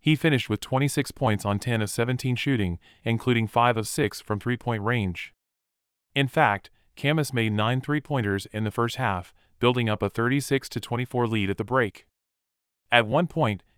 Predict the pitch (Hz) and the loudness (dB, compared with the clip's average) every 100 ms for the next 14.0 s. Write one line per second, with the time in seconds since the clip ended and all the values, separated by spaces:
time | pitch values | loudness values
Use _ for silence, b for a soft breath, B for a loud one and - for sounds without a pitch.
0 | - 135 139 139 127 113 107 123 131 - | -6 0 0 0 2 2 2 0 0 0
1 | 117 110 - 139 101 82 _ _ _ _ | -2 -2 -2 -2 -2 -2 _ _ _ _
2 | _ _ _ _ - 156 185 156 135 98 | _ _ _ _ 0 2 4 4 4 4
3 | 98 101 101 95 123 127 - 139 - 123 | 2 0 -2 0 0 0 0 -4 -2 0
4 | 104 98 - 113 107 123 104 - 101 - | 0 -2 -2 -4 0 0 0 -2 -4 -2
5 | 120 - 113 - 127 95 - - _ _ | -2 -2 -6 -4 -4 -6 -10 -18 _ _
6 | _ _ _ _ _ _ 131 151 - 156 | _ _ _ _ _ _ 4 4 4 0
7 | 139 139 113 101 98 107 104 131 135 - | 2 2 2 -2 -2 -4 -4 -4 -4 -2
8 | 117 101 - - _ - 135 147 139 110 | -4 -4 -10 -20 _ 2 4 4 2 0
9 | 95 92 - - _ - 127 127 - 110 | 0 -2 -6 -16 _ -2 -2 0 0 0
10 | 117 - 110 85 - - _ _ _ _ | 0 -2 -4 -6 -14 -20 _ _ _ _
11 | _ _ _ _ - 143 151 165 123 113 | _ _ _ _ 2 2 4 0 0 -2
12 | - 113 - 131 117 107 110 104 110 131 | -2 -6 0 0 0 0 -4 -2 -2 -2
13 | 123 123 92 - _ _ - 117 101 | -2 -2 -4 -8 _ _ 0 2 2